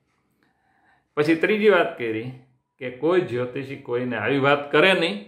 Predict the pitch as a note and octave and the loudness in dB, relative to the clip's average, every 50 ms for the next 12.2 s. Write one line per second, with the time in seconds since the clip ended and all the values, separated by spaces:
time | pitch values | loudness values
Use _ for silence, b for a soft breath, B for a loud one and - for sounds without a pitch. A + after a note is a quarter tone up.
0 | - _ _ _ _ _ _ _ _ _ _ _ _ _ _ _ _ _ _ _ | -20 _ _ _ _ _ _ _ _ _ _ _ _ _ _ _ _ _ _ _
1 | _ _ _ _ _ - B2 B2 B2+ D3 D3+ D3+ D#3 D3+ D#3 D#3 D3 C3+ - - | _ _ _ _ _ -8 -4 -2 0 0 0 0 -2 -2 0 2 0 0 0 -2
2 | - F3 G3+ G3+ - - E3+ - D#3+ D3 D3 C#3 C#3+ C3 C3 C3+ C3+ C#3 C#3 C3+ | 0 0 0 0 0 -4 -2 2 4 4 4 4 2 -4 -4 -4 -2 0 0 0
3 | C3 A#2+ A#2 B2 B2+ B2+ B2+ B2+ B2+ A#2+ G2+ G2+ A2+ A#2 A2+ - - - F#2+ F#2 | 0 0 -2 -2 -2 -2 -2 -4 -6 -8 -6 -4 -4 -4 -4 -6 -10 -12 -12 -12
4 | F#2 F2 F#2 E2+ E2+ E2+ G#2 B2+ B2 C3 A#2 A2+ B2+ C#3 D3+ D#3 D3+ D3+ D3+ D3+ | -12 -12 -14 -14 -12 -8 -8 -4 -4 -2 0 4 4 4 6 6 4 2 0 -2
5 | D3+ C#3+ C#3 B2+ - A2 G2 G2 A2 A#2+ B2 A#2 A#2 G#2 G2 F#2 F2+ F2 F2+ G#2+ | -6 -10 -12 -10 -10 -12 -10 -8 -6 -6 -4 -4 -6 -6 -8 -12 -16 -16 -14 -14
6 | - G2 A2+ B2 C3 C#3 C3 B2 B2 B2+ C3 C#3 C3+ C3 B2+ A2+ G2+ G#2+ B2 C#3+ | -10 -8 -6 -2 0 0 0 0 0 0 0 0 0 -2 -2 -2 0 2 2 2
7 | C#3 C#3+ C3+ B2 A2 G#2+ G#2 - A2 A2+ G#2+ G2+ F#2+ F#2 F#2 F#2+ G#2+ A2+ G#2 G2 | 0 0 -2 -2 -4 -6 -10 -10 -10 -10 -8 -10 -10 -12 -10 -8 -8 -8 -8 -8
8 | G2+ E2+ D2+ D2+ _ _ _ _ _ _ _ _ _ _ _ _ _ _ _ _ | -12 -18 -20 -20 _ _ _ _ _ _ _ _ _ _ _ _ _ _ _ _
9 | _ _ _ _ _ _ _ _ _ _ _ _ _ _ _ _ - D#3+ D#3 F3 | _ _ _ _ _ _ _ _ _ _ _ _ _ _ _ _ -8 -2 2 4
10 | D3+ C#3 E3+ G3+ - G#3+ G#3 G#3+ G#3+ G3+ G3+ G3 G3 E3+ F#3 F#3+ F3+ F#3 F3 F3 | 6 6 6 4 4 4 4 4 4 2 0 -2 -2 -2 -4 -6 -4 -4 -2 -2
11 | E3+ D3 C#3 C3+ C#3+ D#3+ E3 E3 - C#3 B2 G#2+ A2 G2+ F#2+ F2 E2 D2+ D2+ - | 0 0 0 0 -2 -2 -4 -4 -6 -8 -8 -6 -6 -6 -6 -6 -8 -10 -12 -18
12 | D#2+ D2+ D2 | -20 -20 -20